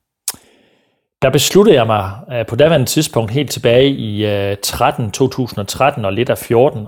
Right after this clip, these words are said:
og se, jamen, hvor langt kan min krop, øh, komme på plantebaseret kost. Øhm, og jeg kan huske, at, øhm,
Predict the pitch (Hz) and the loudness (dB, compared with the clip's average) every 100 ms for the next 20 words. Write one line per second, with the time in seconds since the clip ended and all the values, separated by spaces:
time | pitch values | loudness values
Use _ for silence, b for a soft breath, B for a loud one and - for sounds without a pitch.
0 | - - - 156 131 110 110 113 123 123 | -10 -4 0 0 -2 -6 -8 -12 -12 -14
1 | - - _ 123 120 123 160 147 - 127 | -16 -20 _ -4 0 2 2 -2 -4 -2
2 | 147 120 - 123 - - - 107 107 - | -2 -4 0 0 0 -8 -8 -6 -6 -2
3 | 113 117 135 127 - 104 104 - 117 123 | -2 0 -2 -6 -8 -6 -6 -4 -4 -4
4 | 117 - 127 - 110 - - _ _ _ | -10 -10 -10 -10 -10 -12 -16 _ _ _
5 | _ _ _ _ _ _ _ _ - 117 | _ _ _ _ _ _ _ _ -4 0
6 | 113 110 120 127 127 120 123 139 202 - | 2 0 -4 0 0 2 0 2 2 2
7 | 139 117 - 120 113 - 120 110 107 | 0 0 0 0 0 0 2 2 0